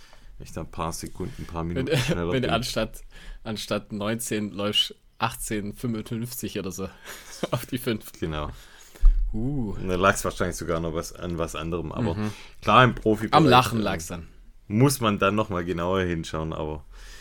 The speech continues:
Speaker 1: ja, zu den News hab ich auch noch eine Kleinigkeit, und zwar, ich hab Race-Ergebnisse von der Tour de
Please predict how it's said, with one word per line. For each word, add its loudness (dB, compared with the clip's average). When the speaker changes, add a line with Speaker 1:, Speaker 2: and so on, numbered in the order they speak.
Speaker 1:
ja, 8
zu 2
den 4
News 6
hab 4
ich -2
auch 2
noch 6
eine 4
Kleinigkeit, 2
und -4
zwar, 0
ich -2
hab -4
Race-Ergebnisse 0
von 0
der 2
Tour 2
de 0